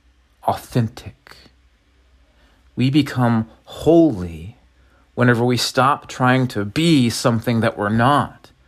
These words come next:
and we give ourselves permission to be precisely who we are.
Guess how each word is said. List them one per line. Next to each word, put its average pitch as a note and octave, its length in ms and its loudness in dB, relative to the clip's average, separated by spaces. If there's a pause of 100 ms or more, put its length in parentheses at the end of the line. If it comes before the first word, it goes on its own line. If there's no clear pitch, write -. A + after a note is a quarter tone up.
(440)
and A#2 120 -4
we B2 100 2
give C3 240 0
ourselves B2+ 480 0
permission B2 600 -2
to - 120 -8
be D#3 500 0
precisely C3 840 -2
who B2+ 240 -6
we A2+ 220 -2
are. F2 640 -4